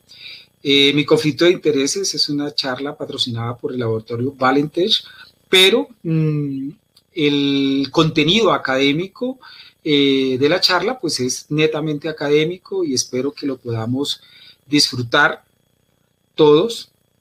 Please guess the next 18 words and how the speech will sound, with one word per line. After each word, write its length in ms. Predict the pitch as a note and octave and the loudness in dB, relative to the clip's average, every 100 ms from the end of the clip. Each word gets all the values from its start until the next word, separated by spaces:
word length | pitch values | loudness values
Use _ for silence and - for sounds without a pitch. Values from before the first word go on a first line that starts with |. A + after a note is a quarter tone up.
| _ _ _ _ _ _ | _ _ _ _ _ _
Entonces, 640 | E3 D3+ F3 F3+ F#3 A#3+ | -4 -2 2 2 2 0
este 260 | - E3 F#3+ | -2 -2 -2
es 60 | G3 | -2
mi 60 | |
hospital, 720 | G3 - D3+ A#2+ E3+ B3 D#4 | -4 -4 -8 -2 0 0 -4
donde 520 | A3 F3 C#3+ C#3 C3+ C3 | -6 -6 -4 -2 -4 -6
trabajamos 640 | C#3 C3 B2+ C#3 E3+ A3 | -4 -2 -2 -2 -2 -4
y 80 | E3+ | -6
tenemos 420 | D3+ C3 C#3 - | -6 -4 -4 -6
una 300 | D#3 D#3 D#3 | -6 -6 -6
clínica 380 | D#3 E3 D#3+ F3 | -8 -10 -8 -4
de 80 | D3 | -4
hipófisis, 600 | A#2+ D3 E3 - - F3 | -2 -2 -2 0 0 0
donde 220 | C#3+ C3 | -2 -2
vemos 320 | B2+ B2 C#3+ | -2 -2 -4
enfermedades 500 | D#3 - C3 A#2+ A#2 | -4 -6 -6 -4 -4
como 240 | - D3 C#3 | -4 -4 -4
acromegalia, 1080 | - - C3 A#2+ C3 C#3+ D3 D3 D#3 D3+ | -4 -6 -4 -2 2 2 2 -2 -2 -4